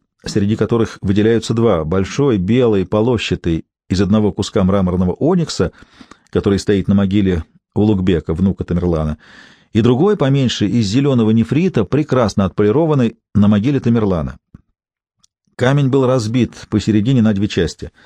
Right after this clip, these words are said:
По одной из легенд, он был разбит Надиршахом во время завоевания Самарканда. Завоеватель искал в камне скрытые сокровища Тамерлана. По второй легенде, камень похитили разбойники в надежде найти в нём золото, но при погрузке на верблюда камень уронили и разбили.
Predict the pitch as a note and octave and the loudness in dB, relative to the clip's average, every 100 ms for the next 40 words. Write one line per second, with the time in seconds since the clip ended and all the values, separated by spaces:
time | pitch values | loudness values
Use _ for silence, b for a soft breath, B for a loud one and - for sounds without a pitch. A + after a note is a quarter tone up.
0 | b b b b b b _ _ _ - | b b b b b b _ _ _ 0
1 | D#3 D#3 E3+ D3 C#3 D3+ C3+ C3+ B2+ C3 | 2 2 0 0 0 0 0 0 2 2
2 | C3 A2 B2+ B2+ A#2 A#2+ - E3+ - G#2+ | 0 0 0 2 2 0 0 -2 0 0
3 | F#2 G2+ G#2 G2 F2+ G2+ G2+ F#2 F2+ F2 | 2 2 2 2 0 0 2 2 0 0
4 | G2 G2 F2+ D#2 B1+ - - _ _ _ | -2 0 -2 -2 -4 -12 -18 _ _ _
5 | _ - F#2 G2+ G#2+ A2+ A2+ G#2+ - G2+ | _ -4 0 2 2 2 0 -2 0 -2
6 | F#2 - A#2+ A2 - A2 G2 G2 G#2+ G2+ | 0 0 2 2 0 -2 0 0 -2 0
7 | G2+ D#2 - E2+ D#2+ C#2 C2 - _ _ | 0 -2 -4 -6 -4 -6 -8 -14 _ _
8 | _ _ G2 - A2+ E3+ E3 D3 D3+ B2 | _ _ -4 0 2 2 0 0 0 0
9 | A2+ - _ - C#3 D3 B2+ A2+ C3+ C3 | -2 -6 _ -2 0 0 -2 -2 -2 0
10 | A#2 A#2 G2 D3 D3+ C3+ A#2 G#2+ G#2 B2 | 0 0 0 0 0 -2 0 2 2 0
11 | A2 A2+ G#2 A#2 A2+ G#2+ A#2 D#3+ D3+ A#2+ | 2 0 0 0 2 2 0 0 0 -2
12 | B B B B - - - A#2+ - _ | B B B B -4 -2 -2 -6 -10 _
13 | - A#2+ A#2+ A#2 B2 A2 A#2+ G#2+ A2 G#2+ | -2 0 2 0 -2 -2 0 2 2 0
14 | G2 C#3 G#2 A#2 A2 A2+ G#2+ A#2 A#2+ B2 | 0 -2 -2 0 2 2 2 0 0 -2
15 | G#2+ G#2+ F#2+ E2 B1+ | 0 -2 -2 -4 -8